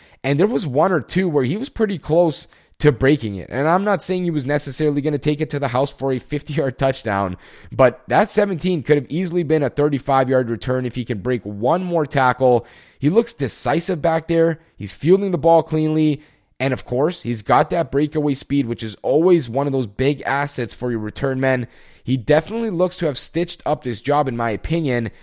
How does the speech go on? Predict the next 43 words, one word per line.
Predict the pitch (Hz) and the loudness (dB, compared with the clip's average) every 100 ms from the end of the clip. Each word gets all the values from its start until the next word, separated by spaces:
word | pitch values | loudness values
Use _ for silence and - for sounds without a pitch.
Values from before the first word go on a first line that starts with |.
| - - | -20 -6
And | 123 143 | -2 0
that's | 185 | -2
great | - 131 147 190 - | -2 2 4 2 -2
because | 117 117 131 110 | -4 2 2 2
this | 165 | -2
guy | - 180 | 0 -2
was | 185 151 | -2 -2
drafted | 175 175 165 - | -2 -2 -4 -2
early. | 123 127 131 123 - _ | 0 2 0 -2 -8 _
You | - 135 | -4 0
want | 180 160 180 190 | 2 4 2 2
the | 190 | -2
ball | 151 151 151 | 2 2 0
in | 139 175 | -2 -4
his | 160 | -4
hands | 151 151 | -4 -4
as | 120 117 | -6 -8
much | 117 123 165 | -6 -4 -4
as | 135 | -6
possible | - - 143 151 123 117 | -6 -4 -2 -2 -6 -6
this | 110 | -6
season. | - 123 117 117 113 - - | -4 -4 -2 -4 -6 -12 -18
And | - 123 | -6 -2
there's | 127 | 2
a | 127 | 2
logjam | 113 117 165 160 165 | 4 4 4 0 -2
at | 127 | -4
receiver. | 104 - 156 165 165 160 156 _ | -6 -4 0 2 2 0 -2 _
He's | 104 101 | -10 -4
not | 120 135 165 | 0 2 4
a | 160 | 2
running | 156 160 131 | 0 0 2
back. | 117 117 - - _ | 4 2 -2 -16 _
There's | - 117 | -6 0
only | 175 175 | 0 0
so | - 160 185 | -2 -2 -2
many | 196 | -2
snaps | - 156 165 160 | -4 -4 -4 -4
available | - 120 139 170 165 | -6 0 2 2 -2
to | - 135 | -4 -4
him | 110 | -2
on | 110 110 | -4 -2
offense. | 127 170 170 170 185 | 0 0 2 -2 -2